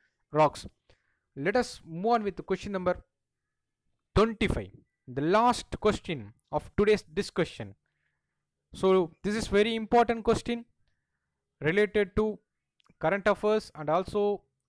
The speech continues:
static and related to polity also. Let us see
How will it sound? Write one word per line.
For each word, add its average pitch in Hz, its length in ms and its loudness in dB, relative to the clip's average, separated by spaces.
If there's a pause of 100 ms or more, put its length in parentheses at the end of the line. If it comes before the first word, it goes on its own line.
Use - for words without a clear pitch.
(140)
static 185 640 -4 (420)
and 160 240 -4
related 185 480 0
to 196 240 0 (200)
polity 180 480 2
also. 175 500 0 (580)
Let 190 160 0
us 220 100 -2
see 196 200 -6